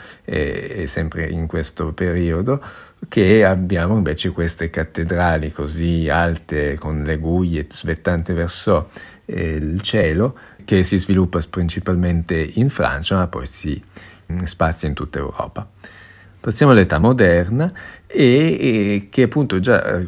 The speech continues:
in età moderna si va a, ehm, inserire il Rinascimento. Il Rinascimento, quindi stiamo parlando dal millequattrocentocinquanta poi al millecinquecento, mm,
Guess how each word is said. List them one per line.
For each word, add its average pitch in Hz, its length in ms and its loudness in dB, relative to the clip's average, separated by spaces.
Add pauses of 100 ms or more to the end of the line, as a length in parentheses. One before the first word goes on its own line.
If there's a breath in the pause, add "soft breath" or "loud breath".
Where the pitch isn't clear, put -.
in 107 120 2
età 107 200 2
moderna 107 520 2
si 117 180 -4
va 92 280 4
a, 87 580 0
ehm, 80 120 -2 (120)
inserire 92 640 2
il 101 140 4
Rinascimento. 87 1040 -2 (360 loud breath)
Il 101 100 2
Rinascimento, 98 720 2
quindi 92 200 0
stiamo 85 220 -4
parlando 85 400 0
dal 78 260 -4
millequattrocentocinquanta 78 3000 -4
poi 80 220 -6
al 69 120 -6
millecinquecento, 78 2000 -2
mm, 82 180 -2